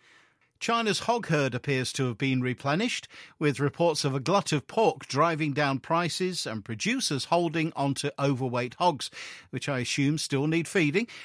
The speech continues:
rather than send them to market to depress prices further. Maritime freight rates are booming, with Egypt cancelling their tender this week,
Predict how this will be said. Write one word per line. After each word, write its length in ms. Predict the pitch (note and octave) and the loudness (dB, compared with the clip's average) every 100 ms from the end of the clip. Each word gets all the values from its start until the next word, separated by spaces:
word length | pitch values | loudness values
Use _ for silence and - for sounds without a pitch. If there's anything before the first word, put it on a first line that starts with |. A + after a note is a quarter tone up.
| - _ C3 | -20 _ -2
rather 340 | E3 A3 F#3+ | 0 2 0
than 220 | E3+ E3 | 2 0
send 280 | D3+ F3 D3+ | 2 2 4
them 120 | C#3+ | 2
to 140 | C3 D#3+ | 2 0
market 500 | A3+ A3 - C#3+ - | 2 2 0 -4 -4
to 100 | F3 | -4
depress 420 | F#3+ - C3+ - | -4 -2 -2 -2
prices 460 | C3+ B2 A#2 A#2+ | -2 -2 -2 -6
further. 460 | - C#3+ C#3+ A#2 F#2 - _ _ _ _ - - - | -4 2 2 2 -4 -12 _ _ _ _ -20 -20 -12
Maritime 540 | - C#3 E3 - D#3+ D3 | -2 0 2 2 2 2
freight 320 | - G#3 F3 | 4 2 4
rates 380 | C#3+ E3+ D#3+ - | 0 0 -2 -4
are 140 | D3 C3+ | 0 0
booming, 500 | A#2 A3+ A#3 C#3+ B2+ | 2 0 2 2 2
with 200 | B2+ - | -2 -2
Egypt 460 | F#3+ F#3 E3+ - | -2 -2 -4 -4
cancelling 540 | - E3+ D#3+ D#3 D3 C#3+ | -4 -2 -2 -2 0 0
their 180 | D3 C#3 | 0 0
tender 360 | - C3 B2+ | -2 -2 -2
this 280 | A#2+ B2 - | -4 -4 -2
week, 200 | D3+ D#3 | -2 -4